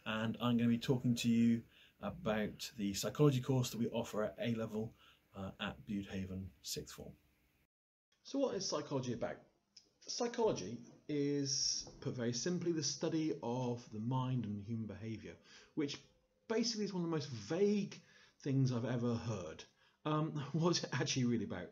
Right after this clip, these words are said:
It is really about understanding people, why they do the things that they do, sometimes why they act in ways that we can't really justify,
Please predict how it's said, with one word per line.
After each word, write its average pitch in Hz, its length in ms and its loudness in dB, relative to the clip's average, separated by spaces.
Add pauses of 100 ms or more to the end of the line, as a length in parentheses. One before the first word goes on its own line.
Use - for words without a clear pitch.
(280)
It 214 200 4
is 226 200 0
really 208 380 2
about - 220 -4
understanding 131 560 0
people, 113 480 -6 (160)
why 165 320 0
they 208 100 6
do 165 180 0
the 143 120 -2
things 107 500 -6 (400)
that 131 180 -2
they 143 80 -2
do, 107 200 -2
sometimes 185 480 -4 (480)
why 147 240 0
they 156 140 2 (100)
act 160 260 -4
in 156 140 -4
ways 151 260 -2
that 165 140 0
we 175 80 -4
can't 208 320 -2 (320)
really 175 560 0 (880)
justify, 131 840 -2